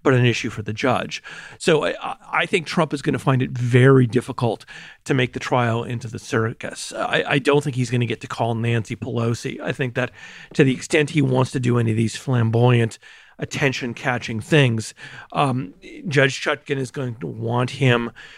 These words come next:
to explain how this is an actual plausible defense,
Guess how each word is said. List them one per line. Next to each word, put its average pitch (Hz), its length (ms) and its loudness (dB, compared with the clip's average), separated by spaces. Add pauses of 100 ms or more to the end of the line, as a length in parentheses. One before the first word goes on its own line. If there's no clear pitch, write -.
(160)
to 143 160 2
explain 135 720 0
how 123 240 -4
this 123 180 0
is 120 160 0
an 131 140 -2
actual 123 920 0 (480)
plausible 117 640 0
defense, - 680 -6